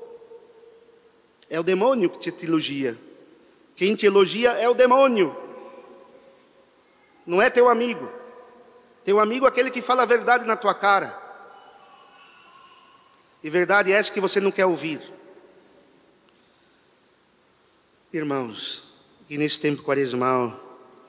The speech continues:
a nossa piedade se transforme em amizade, transforme em paciência com os nossos irmãos e irmãs.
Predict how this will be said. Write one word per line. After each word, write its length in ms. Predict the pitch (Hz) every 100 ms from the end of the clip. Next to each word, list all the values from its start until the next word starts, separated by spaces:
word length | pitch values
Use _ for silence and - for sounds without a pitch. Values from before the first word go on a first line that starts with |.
| _ _ _ _ _ _ _
a 60 | 139
nossa 380 | 131 139 - 139
piedade 720 | 139 131 127 143 143 120 110 95 - - - _ _
se 200 | - -
transforme 580 | 135 143 135 - 135 131
em 40 | 135
amizade, 760 | 135 123 120 120 117 - - - _ _ _ _ _ _
transforme 600 | - 143 127 139 139 131
em 120 | 127 131 -
paciência 800 | 160 147 143 135 139 120 - - - - _ _ _ _ _
com 100 | 135
os 120 | 127
nossos 340 | 127 120 123
irmãos 480 | 117 117 113 113 107
e 40 | 113
irmãs. 600 | 104 101 95 - -